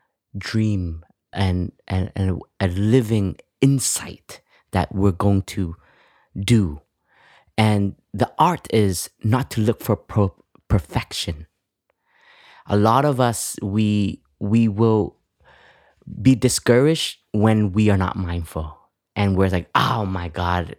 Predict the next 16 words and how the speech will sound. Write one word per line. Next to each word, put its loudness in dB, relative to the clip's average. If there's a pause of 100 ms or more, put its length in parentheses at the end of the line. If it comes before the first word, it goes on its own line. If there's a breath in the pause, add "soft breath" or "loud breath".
(120)
those 2
are -2
for -6
the 2
monks 0
and 0
the 0
nuns, 2
or 0 (300 loud breath)
for 2
those -2
quote -2
unquote, -2
uh, 0 (560 loud breath)
more 4
spiritual, 0